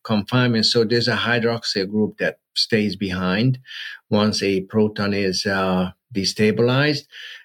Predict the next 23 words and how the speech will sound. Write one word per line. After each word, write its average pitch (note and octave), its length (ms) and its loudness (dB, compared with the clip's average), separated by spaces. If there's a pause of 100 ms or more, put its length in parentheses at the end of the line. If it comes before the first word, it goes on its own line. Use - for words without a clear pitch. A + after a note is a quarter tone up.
(100)
And A#2+ 260 2
there's B2 220 2
large C#3+ 300 2
energy C3 500 0
released G#2+ 540 2
in G#2 160 0
the F#2 80 -2
process. G2 800 -2 (520)
And, A2 460 2
uh, G#2+ 400 0 (140)
this A2+ 260 0
is - 380 0 (100)
what A2 280 -2
we A2 120 -2
call G#2 360 -2
the G2 400 -2
quantum G#2+ 460 0
destabilization G2+ 1200 0
of G2 340 -6 (460)
mitochondrial G2+ 680 -2
nanoconfinements, G2+ 1160 0
water G2+ 440 2
in G#2+ 420 4